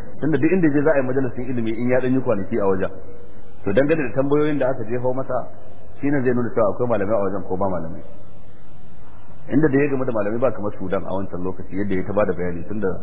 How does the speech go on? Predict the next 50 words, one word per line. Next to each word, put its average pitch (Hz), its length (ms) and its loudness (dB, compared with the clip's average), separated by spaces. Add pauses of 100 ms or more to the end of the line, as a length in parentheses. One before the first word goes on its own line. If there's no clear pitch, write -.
(680)
sun 104 240 0
tsare 110 280 2
shi 104 60 -2
a 98 80 -2
wata 95 180 0
makaranta 101 400 0
ta 104 80 -2
Bukutun 104 340 0
Ruba 95 300 2
sai 107 100 0
da 101 80 2
ya 101 60 4
kwanaki 95 380 0
a 82 60 -2
wajen. 87 240 0 (560)
Duk 135 200 4
tambayoyin 147 500 4
da 107 180 -2
aka 110 80 -4
yi 104 60 0
da 101 100 0
ansar 110 220 -2
da 90 80 -2
ya 95 100 0
bayar, 95 320 0
duk 110 140 -2
sai 120 100 0
da 104 80 0
ya 90 80 0
kawo 95 180 2
su 95 80 -2
a - 140 -2
cikin 85 160 -2
littafin. - 340 -2 (140)
Gwanin 143 220 2
ban 147 160 2
sha'awa. 92 280 -2 (840)
Waɗansu 110 360 0
tambayoyin 117 440 2
akan 110 160 -2
tafsiri, 98 480 0
waɗansu 104 320 0
akan 113 280 2 (120)
nahawu, 107 400 0
waɗansu 104 320 0
akan 104 240 0
mantiki, 104 480 0
waɗansu 107 320 -2
akan 104 240 0
balaga. 101 400 2